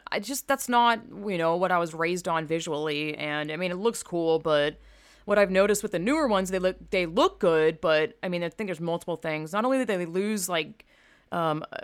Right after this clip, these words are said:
multiple people on their team, like Conan O'Brien and, I mean, you know, other writers, um, but, like, this, they look good, but I feel like they spend so much time making it look good that the story fucking sucks, and I'm just like, "This, this sucks," to the point where I didn't even finish a lot of the,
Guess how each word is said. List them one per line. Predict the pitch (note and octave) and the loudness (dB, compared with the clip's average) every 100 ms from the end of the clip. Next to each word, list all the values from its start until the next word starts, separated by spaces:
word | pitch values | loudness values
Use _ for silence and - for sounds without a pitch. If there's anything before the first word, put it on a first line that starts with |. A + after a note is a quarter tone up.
| - | -12
multiple | F#3 F3+ F3 - E3 | -4 -2 -2 -2 -2
people | D#3+ E3+ F3 D#3+ | -2 -6 -2 -2
on | E3 | -2
their | D3+ | -4
team, | - E3+ D#3+ | -6 -8 -6
like | D3 - | -6 -6
Conan | D#3 | -4
O'Brien | D3+ D3 C#3+ D3 D3 | -4 -2 -2 -2 -2
and, | C#3 C#3+ D#3 - | -4 -4 -8 -10
I | |
mean, | C#3+ C#3+ | -12 -10
you | E3+ | -10
know, | A#2 | -6
other | - G3 F#3 E3 | 2 4 4 2
writers, | D#3+ D3+ D3+ D#3+ - - _ _ _ _ _ - - - | 2 2 -2 -2 -6 -12 _ _ _ _ _ -20 -14 -2
um, | E3+ D#3 D3+ | 0 2 0
but, | D#3 F3 D#3 - - _ _ _ _ - | 2 2 2 -2 -14 _ _ _ _ -10
like, | F3+ E3+ | -4 -4
this, | F#3 F3+ - - - - A3 | -2 -2 -2 -4 -10 -8 6
they | A3+ | 6
look | A3 C#4 D4 | 8 4 4
good, | E4 E4 E4+ | 2 4 4
but | C4 | 4
I | A#3+ | 4
feel | B3 | 2
like | |
they | B3+ | 0
spend | A#3+ B3+ | 0 0
so | A#3 | 0
much | A3+ | -4
time | G#3+ A3+ | -2 -2
making | G#3 G#3+ | -2 -2
it | G3+ F3+ | -4 0
look | G3 G3+ | 0 2
good | F3+ G3 G#3+ | 2 2 2
that | F3+ D#3+ D#3+ | 2 0 -2
the | |
story | F3 - F3+ F#3 | -6 -4 -2 -2
fucking | - F3 E3+ | -2 -4 -4
sucks, | D3+ - C#3+ F3 - - | -6 -2 0 0 -4 -8
and | E3+ | -8
I'm | |
just | E3 | -6
like, | E3+ E3 | -6 -6
"This, | G#3 - - | -6 -6 -6
this | G#3 | -6
sucks," | - G#3 - - | -2 0 -2 -6
to | - | -8
the | F#3 | -6
point | G3 F3+ | -6 -2
where | F3 | -2
I | E3 | -2
didn't | F#3 F#3 | -4 -6
even | F3+ | -8
finish | - E3+ E3+ E3+ | -4 -4 -4 -4
a | |
lot | D#3+ D#3+ | -2 -2
of | D#3+ | 0
the, | D#3 | -2